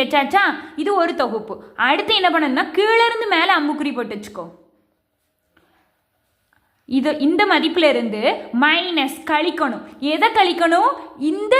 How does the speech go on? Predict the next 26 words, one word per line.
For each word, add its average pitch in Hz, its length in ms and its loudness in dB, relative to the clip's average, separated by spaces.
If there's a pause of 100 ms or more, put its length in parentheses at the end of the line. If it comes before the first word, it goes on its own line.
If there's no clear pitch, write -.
ரெண்டையும் 453 380 0
பெருக்கி 320 300 -2
வர 262 220 0
விடைய 226 260 -4 (300)
ஒய் 330 180 2 (200)
ஒன், 480 120 2 (180)
எக்ஸ் - 280 -8
டூ, 262 80 -2 (160)
இதை 269 120 -2
வந்து 330 140 -2 (180)
எக்ஸ் 311 240 -8 (120)
டூ, 427 80 2 (240)
ஒய் 277 120 0 (140)
ஒன் 311 180 0
எடுத்துக்கோ. 202 320 -6 (380)
அடுத்து 294 360 0 (800)
எக்ஸ் 302 220 -6 (120)
த்ரீ, 403 120 2 (340)
ஒய் 262 160 -2 (120)
டூ, 233 100 -4 (560)
எக்ஸ் - 240 -10 (100)
த்ரீ, 370 140 2 (340)
ஒய் 247 160 -2 (180)
டூ, 240 100 -2 (540)
அடுத்து 302 280 -2 (240)
எக்ஸ் 302 240 -8